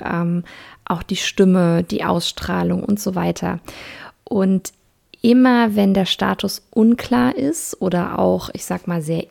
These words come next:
ähnlich, also der Status des Gegenübers zum eigenen,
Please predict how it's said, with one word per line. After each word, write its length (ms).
ähnlich, 580
also 180
der 220
Status 880
des 140
Gegenübers 640
zum 300
eigenen, 640